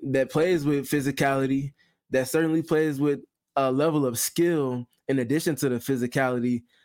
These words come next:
that makes her, that has a unique draw to the eye. Uh, I think what stands out on film is just for a player with, for a player with the physical, the physical, uh, attributes that she has, it's the skill.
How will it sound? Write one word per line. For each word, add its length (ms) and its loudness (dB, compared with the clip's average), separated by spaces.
that 120 0
makes 240 0
her, 360 0
that 200 -2
has 220 2
a 80 2
unique 380 -2
draw 420 -2
to 160 -2
the 100 -2
eye. 400 0
Uh, 160 2
I 100 2
think 260 0
what 180 0
stands 380 2
out 160 2
on 180 0
film 380 0
is 120 -2
just 360 -2
for 340 2
a 80 2
player 360 2
with, 360 0
for 100 2
a 40 0
player 260 2
with 160 0
the 100 0
physical, 880 -2
the 100 -2
physical, 600 -2
uh, 280 0
attributes 560 0
that 180 -2
she 180 -2
has, 420 -2
it's 220 0
the 260 -2
skill. 720 -2